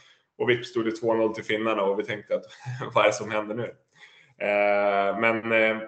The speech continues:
vi var ju oerhört starka som lag, som grupp och, och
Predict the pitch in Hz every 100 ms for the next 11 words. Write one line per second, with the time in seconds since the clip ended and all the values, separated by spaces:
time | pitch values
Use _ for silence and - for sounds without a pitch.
0 | - 120 120 117 117 117 113 123 120 117
1 | 120 110 - - 101 101 98 104 101 104
2 | 107 113 113 101 101 107 113 - - 101
3 | - 98 98 95